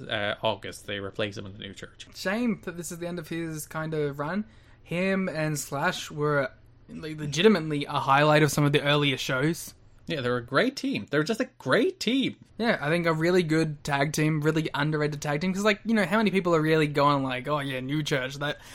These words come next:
Speaker 2: what a team that was." But legitimately, like, those two kinda rock together.
Speaker 1: Mm, and even here, when they emerge to do these two six-person tags,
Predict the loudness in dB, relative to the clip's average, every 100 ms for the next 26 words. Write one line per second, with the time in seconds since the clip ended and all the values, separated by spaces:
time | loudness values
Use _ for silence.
0 | -8 0 0 2 2 6 4 4 -2 -6
1 | -4 -4 -4 -8 -20 -20 -8 -4 0 2
2 | 4 4 2 -2 -2 0 0 0 0 2
3 | 2 4 6 4 2 0 0 0 -6 -4
4 | -2 0 2 2 4 4 4 2 2 2
5 | 4 4 2 -4 -2 0 0 0 -4 -2
6 | -2 -2 -2 -6 -2 -4 -2 -2 0 0
7 | -4 -8 -14